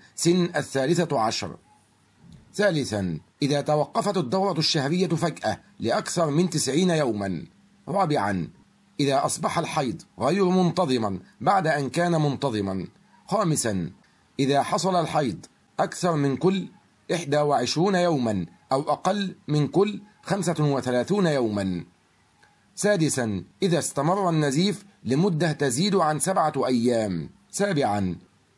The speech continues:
إذا كان هناك نزيف أكثر شدة من المعتاد لدرجة قد تضطرين لاستخدام أكثر من فوطة في الوقت ذاته أو سدادة قطنية كل ساعة إلى ساعتين.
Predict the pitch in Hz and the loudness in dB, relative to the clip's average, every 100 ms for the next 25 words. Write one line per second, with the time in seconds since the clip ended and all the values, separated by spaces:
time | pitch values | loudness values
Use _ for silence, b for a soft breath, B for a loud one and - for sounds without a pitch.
0 | - 110 107 113 110 110 113 151 170 170 | -2 0 0 0 0 0 2 0 0 2
1 | 160 156 175 180 170 180 - 127 104 190 | 2 2 2 0 0 -4 -2 -4 -2 -2
2 | 151 170 170 147 139 113 131 135 92 - | 0 2 2 2 0 -2 0 -2 -2 -10
3 | b b 110 123 180 196 185 156 B _ | b b 0 2 2 2 0 -2 B _
4 | 185 190 156 151 - 127 143 190 175 143 | -4 -2 -4 -4 -2 0 2 2 2 0
5 | 143 - 110 135 190 190 202 - - 160 | -2 -4 -2 0 0 -2 -6 -6 -2 0
6 | 151 147 139 165 127 101 B B 147 135 | 0 0 0 0 0 -2 B B 0 2
7 | 120 180 - 147 127 113 107 - b b | 2 -2 -2 0 0 -2 -6 -8 b b
8 | - 196 233 - 160 117 101 180 170 165 | 0 0 0 -2 -2 -2 0 0 0 -2
9 | 151 160 160 170 117 107 90 B B 156 | -2 -4 2 2 4 0 -2 B B 2
10 | 147 135 180 196 170 190 185 156 143 127 | 2 2 2 2 2 0 0 2 0 2
11 | 139 113 110 107 90 85 | 2 2 0 0 0 -4